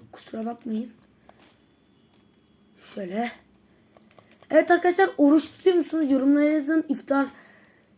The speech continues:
vlogları da gelecek. Ee, hemen Ramazan bitmeden tabii ki.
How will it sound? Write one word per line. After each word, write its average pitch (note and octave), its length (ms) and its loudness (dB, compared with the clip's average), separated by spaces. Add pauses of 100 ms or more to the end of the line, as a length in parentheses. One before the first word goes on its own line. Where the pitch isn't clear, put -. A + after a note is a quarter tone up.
(680)
vlogları B3 680 -2
da C4+ 60 -4
gelecek. A#3+ 640 -8 (1600)
Ee, G#3+ 40 -14 (1900)
hemen B3+ 280 -4
Ramazan G#3+ 520 -6
bitmeden - 640 -16
tabii G3 360 -14
ki. E4+ 260 -8